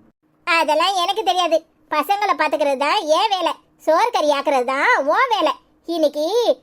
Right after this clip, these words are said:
சோத்த கறி ஆக்கி வச்சுட்டு அப்புறம் எங்க போகணுமோ அப்படி போ. அதானே, ஹே,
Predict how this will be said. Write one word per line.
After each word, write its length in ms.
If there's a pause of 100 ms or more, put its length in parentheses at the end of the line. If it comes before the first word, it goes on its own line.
(140)
சோத்த 280
கறி 200
ஆக்கி 340
வச்சுட்டு 380 (420)
அப்புறம் 480
எங்க 180
போகணுமோ 380 (560)
அப்படி 280
போ. 160 (1120)
அதானே, 580 (460)
ஹே, 120